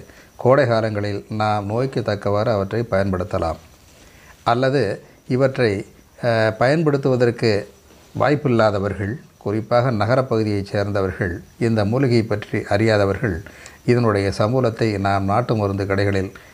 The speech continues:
அஹ், வாங்கி பயன்படுத்தலாம். தமிழகத்தினுடைய பல்வேறு பகுதிகளில் நாம்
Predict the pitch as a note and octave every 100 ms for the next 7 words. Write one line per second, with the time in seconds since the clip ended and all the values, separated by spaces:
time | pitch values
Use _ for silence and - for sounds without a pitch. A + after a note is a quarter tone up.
0 | - - G#2 G2 G2 A2 A2+ B2+ G#2 G2+
1 | G#2 F#2+ G2 F#2 A2+ - - _ _ _
2 | _ _ _ _ _ - C#3 F3 F3 C#3+
3 | C3+ B2 A#2 G#2+ G2 - C3+ D#3+ E3+ C#3+
4 | A#2 A#2+ B2 A#2+ C3 A2+ A2 G#2+ G2